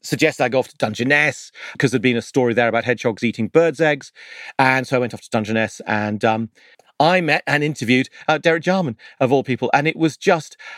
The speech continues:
I mean, I've, I'd always been a fan of his work, and, um, and the bird observatory down there, um, uh, th-, their response was, as I was going and knocking on everybody's doors and asking about sightings of hedgehogs, they go, "Oh, you,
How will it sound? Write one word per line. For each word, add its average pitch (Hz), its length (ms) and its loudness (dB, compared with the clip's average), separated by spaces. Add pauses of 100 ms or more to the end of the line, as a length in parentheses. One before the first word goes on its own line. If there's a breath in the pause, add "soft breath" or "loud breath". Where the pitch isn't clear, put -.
(680 loud breath)
I 170 80 2
mean, 180 140 4
I've, 185 200 2
I'd 165 160 4
always 175 220 2
been 151 220 2
a 131 40 -4
fan 143 380 0
of 117 100 0
his 113 160 -2
work, 147 380 2
and, 120 260 -2
um, 127 300 2 (120)
and 131 220 2
the 127 60 0
bird 170 260 4
observatory 143 580 0
down 117 280 0
there, 104 240 -4 (480 loud breath)
um, 117 280 0
uh, 131 120 0 (160)
th-, 151 160 0
their 165 160 4
response - 440 -2
was, 123 220 0
as 120 140 -2
I 120 80 2
was 104 80 -8
going 120 180 -2
and 107 160 -4 (140)
knocking 127 320 0
on 107 100 -2
everybody's 101 480 -2
doors 107 300 0
and 104 80 -2
asking 101 260 -4
about 104 160 -4
sightings 107 340 -2
of 101 60 0
hedgehogs, 113 280 -4
they 123 60 2
go, 120 120 -2 (280 loud breath)
"Oh, 110 120 -6
you, 104 260 -12